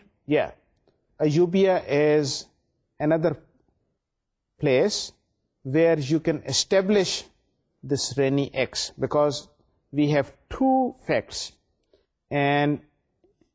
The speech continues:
in this particular case we replace X by Ayubia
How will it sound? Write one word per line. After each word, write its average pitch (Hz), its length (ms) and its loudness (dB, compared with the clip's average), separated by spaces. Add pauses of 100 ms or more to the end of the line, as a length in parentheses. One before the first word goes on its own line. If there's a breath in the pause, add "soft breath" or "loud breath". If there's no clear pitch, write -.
(120)
in 143 120 -2
this 185 160 0
particular 156 400 0
case 127 360 -2
we 143 480 0
replace 160 580 0 (100)
X - 520 -2 (760)
by 123 200 -2
Ayubia 123 640 -2